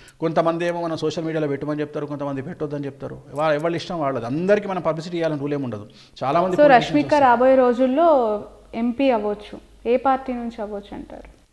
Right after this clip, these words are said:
Speaker 1: కాంగ్రెస్ అనుకుంటున్నా.
Speaker 2: Hmm.
Speaker 1: కర్ణాటక రాష్ట్రం నుండి కాంగ్రెస్.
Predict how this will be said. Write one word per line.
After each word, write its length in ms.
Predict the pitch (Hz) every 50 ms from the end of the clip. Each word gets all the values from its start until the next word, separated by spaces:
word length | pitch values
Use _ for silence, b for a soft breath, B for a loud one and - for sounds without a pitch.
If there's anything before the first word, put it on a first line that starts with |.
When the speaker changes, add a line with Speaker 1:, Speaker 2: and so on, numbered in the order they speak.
| _ _ _
Speaker 1:
కాంగ్రెస్ 400 | _ 151 117 104 113 139 - -
అనుకుంటున్నా. 880 | 185 165 - - - _ _ _ _ _ _ _ _ _ - 226 208 202
Speaker 2:
Hmm. 120 | 202 202 202 208 _ - _ _ _ _ _ _ _ _ _ _ _ _ _ _ _ _ _ _ _ _ _ _ -
Speaker 1:
కర్ణాటక 360 | 135 123 135 147 156 156 151
రాష్ట్రం 340 | 156 143 143 135 - - 139
నుండి 140 | 139 143 160
కాంగ్రెస్. 560 | - 135 127 127 120 110 - - - - -